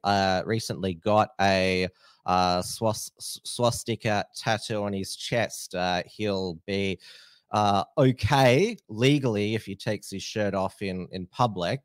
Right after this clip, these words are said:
uh, though, um, <laughs> I, there, there'll probably be a lot of people quite intimidated by what's on his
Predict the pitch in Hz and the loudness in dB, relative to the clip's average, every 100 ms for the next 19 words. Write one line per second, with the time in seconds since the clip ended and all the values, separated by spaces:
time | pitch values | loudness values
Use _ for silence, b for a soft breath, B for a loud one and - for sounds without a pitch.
0 | - 90 90 82 95 95 95 92 _ - | -4 -4 -4 -4 -4 -2 -4 -6 _ -10
1 | 92 92 92 95 101 _ - 139 - - | -6 -2 -2 -2 -6 _ -12 -12 -12 -14
2 | - 127 - 113 98 101 95 101 98 107 | -2 -2 -2 -8 -6 -6 -2 -4 -2 -2
3 | 98 90 98 104 92 92 101 104 - 95 | -2 -4 -2 -2 0 -2 -2 -2 -2 -4
4 | 92 87 B B B B _ 143 135 123 | -4 -6 B B B B _ 4 4 4
5 | 117 101 - - 127 117 104 _ _ - | 2 2 -4 4 6 8 4 _ _ -8
6 | 113 - 151 143 113 98 95 87 98 95 | -6 0 2 4 4 2 0 -4 -2 0
7 | 92 98 95 - - 98 101 98 95 - | 0 0 -2 -4 -6 0 0 0 -4 -6
8 | 104 98 95 90 90 | -2 0 0 -2 -6